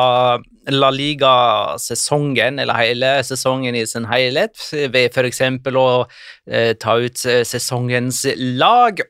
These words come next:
og, eh, ta noen, eh, en god del lytterspørsmål som, eh,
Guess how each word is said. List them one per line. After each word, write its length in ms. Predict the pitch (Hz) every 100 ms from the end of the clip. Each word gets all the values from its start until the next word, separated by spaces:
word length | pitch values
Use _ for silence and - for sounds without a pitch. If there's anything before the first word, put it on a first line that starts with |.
| -
og, 480 | 180 202 220 233 214
eh, 200 | 214 202
ta 180 | 180 190
noen, 480 | 180 - 180 165 165
eh, 400 | 170 165 147 208
en 160 | 254 -
god 480 | 160 269 262 139 117
del 400 | 190 240 147 135
lytterspørsmål 1120 | 135 - - 196 - 240 220 - 170 147 127 104
som, 320 | - 143 143
eh, 160 | 139